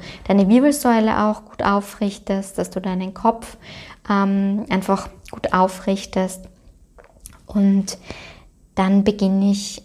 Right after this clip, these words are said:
mit der kleinen Mini-Chakra-Meditation und Möglichkeit, wie du in deine Chakren, Energiezentren hineinspüren kannst.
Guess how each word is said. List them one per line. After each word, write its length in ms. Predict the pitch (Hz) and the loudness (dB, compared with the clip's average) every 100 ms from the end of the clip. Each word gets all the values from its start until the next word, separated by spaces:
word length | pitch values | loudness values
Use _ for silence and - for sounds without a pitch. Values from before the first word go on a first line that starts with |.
| - | -6
mit 640 | 185 185 180 - - - - | -2 0 -2 -8 -14 -8 -2
der 320 | 180 175 185 | 0 -2 -4
kleinen 840 | - 190 175 180 185 196 190 190 | -6 -2 0 0 0 0 -2 0
Mini-Chakra-Meditation 2000 | 196 208 214 208 202 - 180 - - 190 185 185 180 185 180 180 - - 190 202 220 226 - - - - | 2 4 4 2 0 -4 -6 -8 -10 -6 -4 -2 -2 -2 -4 -4 -6 -2 0 0 0 -2 -8 -18 -14 -4
und 200 | 196 185 | -4 0
Möglichkeit, 960 | 190 185 196 220 - - 185 185 185 180 - - - - - | 0 2 2 0 -4 -4 0 0 0 -4 -14 -20 -20 -12 -2
wie 400 | 196 180 202 214 | 0 2 2 2
du 200 | 220 208 | 2 0
in 300 | 196 190 185 | 0 -2 -2
deine 680 | 185 185 185 190 190 190 185 185 | -2 0 0 -2 -4 -4 -8 -10
Chakren, 960 | - 180 180 - - 185 185 185 196 - | -8 -8 -10 -14 -8 -6 -4 -4 -6 -6
Energiezentren 1120 | 180 175 180 202 196 - 180 180 180 - 180 | -4 -4 -2 -4 -4 -4 -2 -2 -4 -6 -4
hineinspüren 960 | 185 180 180 180 185 170 185 175 190 196 | -2 -2 -2 -2 -4 -4 -4 -4 -4 -6
kannst. 640 | - 196 208 - - - | -8 -10 -10 -12 -18 -20